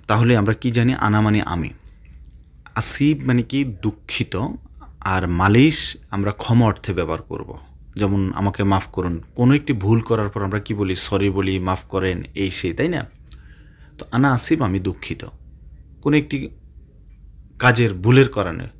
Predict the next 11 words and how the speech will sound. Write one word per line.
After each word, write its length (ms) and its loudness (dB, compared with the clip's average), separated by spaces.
যেমন 340 2
যদি 220 4
আপনাকে 320 -2
বলে 260 0
যে 120 -4
ইনতা 280 -4
শগল 340 -2
গলত, 320 0
লেশ 300 4
ইনতা 220 -2
তাখের, 540 2